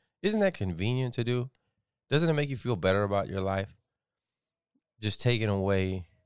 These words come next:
just, just, I just wanna, I just want the facts. We do that with everything. We do it with, with politics, whether you're for Trump, against him. We do it with our religion.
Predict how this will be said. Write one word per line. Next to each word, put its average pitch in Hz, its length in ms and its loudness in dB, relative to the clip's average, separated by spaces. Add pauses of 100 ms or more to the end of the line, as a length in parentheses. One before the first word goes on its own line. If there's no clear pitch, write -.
just, 170 240 -2
just, - 300 -4
I 117 100 2
just 123 120 0
wanna, 127 240 0
I 107 100 0
just 123 100 -2
want 139 160 -2
the 156 80 -4
facts. - 520 -4 (580)
We 135 120 2
do 160 120 4
that 165 80 6
with 120 160 4
everything. 117 380 2
We 78 60 -6
do 80 160 -2
it 71 40 -10 (240)
with, 80 240 -6
with 80 380 -6
politics, 117 760 0 (100)
whether 87 200 0
you're 76 100 -2
for 101 240 -2
Trump, 104 260 -4
against 98 280 -4
him. 95 60 -10
We 87 100 -6
do 113 100 2
it 104 60 0
with 101 120 2
our 90 120 6
religion. 104 520 0